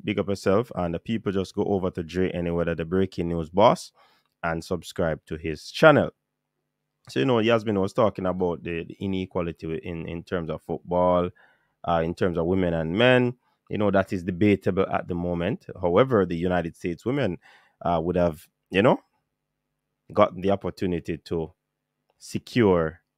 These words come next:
something where that is concerned. So they possibly will be paid s-, the similar amount that the men's national team is earning at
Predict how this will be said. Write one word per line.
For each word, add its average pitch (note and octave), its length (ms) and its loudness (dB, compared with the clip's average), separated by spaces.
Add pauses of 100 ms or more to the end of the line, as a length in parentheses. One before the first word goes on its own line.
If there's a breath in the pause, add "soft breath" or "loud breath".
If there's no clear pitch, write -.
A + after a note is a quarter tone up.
something B2 540 2
where F#2 120 4
that E2 200 -2
is D#2 140 -8
concerned. F#2+ 580 -2
So F2 160 -8
they E2+ 380 -4 (340 soft breath)
possibly G#2+ 440 4
will G2 60 4
be F#2+ 140 0 (640)
paid G2+ 400 0 (360)
s-, - 300 -18
the F2+ 140 -6
similar - 920 -2
amount A2+ 640 -4 (1400)
that E2+ 260 -2
the F2 100 -2
men's E2+ 520 -4
national E2 480 -4
team D#2 440 -10 (520)
is F2 420 -4
earning D#2 460 -4
at E2 200 -4